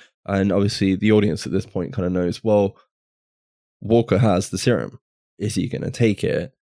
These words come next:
Um, and he's there having th-, kind of the same conversation we've seen over the whole episode. The question of, would you take the serum if you had it?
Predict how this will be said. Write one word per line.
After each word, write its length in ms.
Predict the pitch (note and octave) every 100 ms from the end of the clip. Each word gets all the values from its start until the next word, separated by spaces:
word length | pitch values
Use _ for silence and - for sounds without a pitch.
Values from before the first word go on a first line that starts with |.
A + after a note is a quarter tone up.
| _ -
Um, 440 | F#2+ F2+ F2+ - -
and 100 | G#2+
he's 160 | G#2 -
there 220 | G#2+ G2
having 400 | G2 G2+ G2+ - F#2+
th-, 320 | G#2 A#2+ G#2+
kind 200 | - C3
of 60 | A#2
the 60 | A2+
same 280 | - A2+
conversation 580 | G2+ A#2+ G#2 - A2+ G2+
we've 120 | G2
seen 340 | G#2 - G#2 G2
over 180 | - G2
the 120 | G2
whole 320 | - G#2+ F2 -
episode. 580 | A2+ - - A#1 C2 C3+ - _
The 80 | -
question 600 | - A2+ - F#2 F#2+ F2
of, 360 | - F2+ G2 - _ _
would 320 | G2 G2 -
you 100 | G2
take 340 | - - F#2 -
the 80 |
serum 320 | - F#2+ E2+ E2+
if 200 | F#2+ F#2
you 80 | -
had 260 | G#2+ C3 A#2
it? 240 | - -